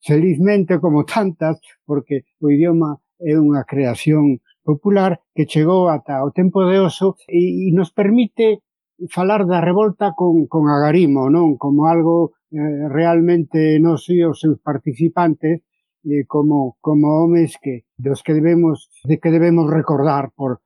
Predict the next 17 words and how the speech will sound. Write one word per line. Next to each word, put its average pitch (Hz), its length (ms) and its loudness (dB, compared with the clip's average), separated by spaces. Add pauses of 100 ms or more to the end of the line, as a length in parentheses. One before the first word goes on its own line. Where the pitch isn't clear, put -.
(100)
pola 147 320 -2
gran 147 240 0
obra 151 400 0
que 120 160 -8
fixeron 139 480 -4 (420)
pola 143 160 0
xusticia, - 720 -6 (240)
a 139 240 -6
paz 127 320 -6 (240)
e 135 80 0
a 139 80 0
seguridade, 147 640 0
que 143 160 -4
eran 139 240 0
as 117 80 -6
súas 117 320 -4
bandeiras 127 560 -2